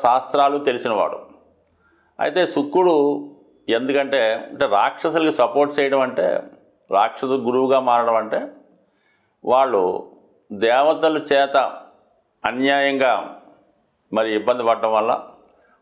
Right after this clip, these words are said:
వాళ్ళకి రావాల్సింది ఇవ్వకపోవడం వల్ల, అంటే మరి శుక్రుడు వారి తరపున నిలబడడం జరిగింది. అంటే అతను ఒక,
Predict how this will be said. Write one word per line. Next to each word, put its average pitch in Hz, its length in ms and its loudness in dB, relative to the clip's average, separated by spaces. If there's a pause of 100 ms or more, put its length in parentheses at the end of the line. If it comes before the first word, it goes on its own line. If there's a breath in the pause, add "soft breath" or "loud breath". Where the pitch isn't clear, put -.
వాళ్ళకి 117 320 0
రావాల్సింది 127 680 2
ఇవ్వకపోవడం 113 560 0
వల్ల, 117 180 0 (680)
అంటే 131 140 -6
మరి 127 180 -2
శుక్రుడు 127 420 0 (720 soft breath)
వారి 143 360 2
తరపున 147 400 2
నిలబడడం 123 540 0
జరిగింది. 98 380 -2
అంటే - 160 -4
అతను 175 300 0
ఒక, 156 140 0